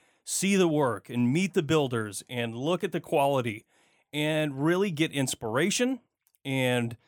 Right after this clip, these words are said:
talk to the people that did it. And if you're serious about looking for, uh, a contractor or a home builder or a remodeler,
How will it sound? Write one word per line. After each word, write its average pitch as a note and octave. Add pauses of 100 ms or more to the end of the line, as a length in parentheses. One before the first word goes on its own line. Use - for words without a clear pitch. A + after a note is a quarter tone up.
(760)
talk E3
to F#3+
the F#3
people G3+
that E3
did D#3+
it. - (200)
And C3+
if B2+
you're C3 (280)
serious G3+
about F3+
looking F3+
for, D#3 (500)
uh, A#2 (280)
a C3+
contractor D#3+
or B2+
a A2+
home F3
builder D#3+
or B2
a A#2
remodeler, D#3